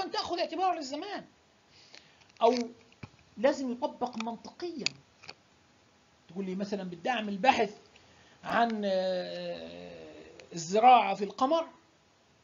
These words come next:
إني أزرع نبتة على القمر. طب أنت مين؟ منطقيًا أنت، مش أنت، أنا مين؟ عشان أطلع على القمر وأزرع نبتة هناك، ومين أنا يعني؟ هذا باحث خيالي.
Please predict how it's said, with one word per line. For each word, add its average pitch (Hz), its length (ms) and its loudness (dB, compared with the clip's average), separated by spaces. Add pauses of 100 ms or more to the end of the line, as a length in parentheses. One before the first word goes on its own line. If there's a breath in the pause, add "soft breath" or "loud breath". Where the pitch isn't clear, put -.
(1500)
إني 202 320 0
أزرع 214 260 4
نبتة 233 280 6
على 185 120 2
القمر. 302 400 0 (160)
طب 233 120 -2
أنت 339 180 0
مين؟ 311 340 2 (1300)
منطقيًا 226 640 0
أنت، 262 340 -2
مش 269 180 -2
أنت، 302 220 2
أنا 294 240 6
مين؟ 220 300 2 (360 soft breath)
عشان 220 220 -6
أطلع 247 260 4
على 190 160 0
القمر 240 280 2
وأزرع 202 360 4
نبتة 180 420 0
هناك، 196 260 -4
ومين 254 300 -2 (120)
أنا 311 120 6
يعني؟ 202 180 4
هذا 311 160 4
باحث 349 300 6
خيالي. 320 480 6